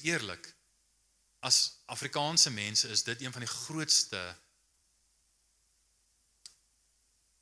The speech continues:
ehm, mislukkings in ons geskiedenis, dat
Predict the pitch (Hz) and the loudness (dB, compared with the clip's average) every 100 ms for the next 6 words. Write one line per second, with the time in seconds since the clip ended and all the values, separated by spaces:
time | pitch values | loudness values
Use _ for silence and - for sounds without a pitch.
0 | _ _ _ 104 95 95 95 95 _ _ | _ _ _ -10 -10 -10 -14 -18 _ _
1 | _ _ _ _ _ _ _ _ _ _ | _ _ _ _ _ _ _ _ _ _
2 | _ _ _ _ _ _ _ _ 107 110 | _ _ _ _ _ _ _ _ 2 4
3 | 104 104 160 - 87 - - - - - | 4 2 -2 -2 -8 -4 -2 0 -2 -6
4 | _ 110 107 110 104 - - 123 - - | _ -16 -12 -4 -2 4 2 2 -10 -14
5 | - - - - _ _ _ _ 104 | -8 -6 -6 -10 _ _ _ _ -8